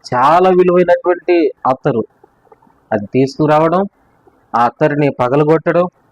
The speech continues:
ఆ అత్తరు యేసయ్య పాదాలకు రాసి ప్రభువుని గణపరచడం అనేది చాలా చాలా గొప్ప పని, చాలా చాలా ఉత్తమమైనటువంటి పని. కనుక ఎవరు చేయలేనటువంటి పని మరియ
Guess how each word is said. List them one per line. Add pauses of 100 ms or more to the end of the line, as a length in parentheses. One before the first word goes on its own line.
(560)
ఆ
అత్తరు
యేసయ్య (100)
పాదాలకు
రాసి (560)
ప్రభువుని (100)
గణపరచడం
అనేది (640)
చాలా (120)
చాలా
గొప్ప
పని, (800)
చాలా (120)
చాలా
ఉత్తమమైనటువంటి
పని. (680)
కనుక (440)
ఎవరు
చేయలేనటువంటి
పని (640)
మరియ